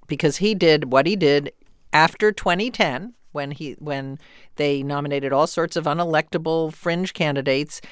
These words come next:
He decided that the empire would strike back, and in twenty twelve and twenty fourteen, he said he was gonna crush every Tea Party challenger, and he did,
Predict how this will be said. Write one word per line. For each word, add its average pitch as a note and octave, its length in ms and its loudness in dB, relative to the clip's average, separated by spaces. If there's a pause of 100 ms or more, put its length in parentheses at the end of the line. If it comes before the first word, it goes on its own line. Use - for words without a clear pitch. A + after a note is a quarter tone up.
He F#3 180 -2
decided D#3 560 4
that D3 140 2
the D3+ 100 -2
empire D#3 380 2
would D3 180 -2
strike - 420 2
back, C#3 460 2
and D3 120 -4
in C#3 100 -6
twenty D#3 300 -2
twelve D3+ 240 2
and C#3+ 100 -6
twenty D3+ 200 -4
fourteen, D3 560 -4 (200)
he - 160 -4
said D3+ 280 4
he D#3+ 100 -4
was D3+ 140 -2
gonna D3 180 -4
crush - 360 2 (100)
every F3 580 0 (640)
Tea F#3+ 160 -6
Party F3 340 6
challenger, D#3 500 0
and D3+ 180 -2
he E3 120 -2
did, C#3+ 320 0